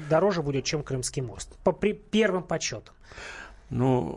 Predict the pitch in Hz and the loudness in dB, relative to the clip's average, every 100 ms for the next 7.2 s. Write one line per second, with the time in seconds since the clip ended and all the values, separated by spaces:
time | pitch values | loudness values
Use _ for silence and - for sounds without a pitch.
0 | - - 113 143 151 131 117 104 107 107 | -4 -2 0 2 2 2 2 0 -4 -6
1 | 104 110 104 - 123 - - 120 120 - | -8 -8 -6 0 0 0 -6 -2 0 2
2 | 113 - 156 147 110 107 - 131 135 113 | 0 2 4 4 2 -2 0 0 0 -4
3 | 104 98 - 104 - 107 110 101 107 - | -10 -10 -8 -4 0 0 0 0 0 0
4 | 104 95 113 135 110 98 - 117 113 101 | -2 -2 -2 -4 -8 -8 -6 -4 -2 -2
5 | 92 85 - 87 101 104 104 90 92 95 | -2 -2 -6 -4 -2 -2 -2 -2 -4 -4
6 | 87 - 101 85 82 80 - - - 87 | -4 0 0 0 -2 -6 -10 -10 -6 -6
7 | 78 | -6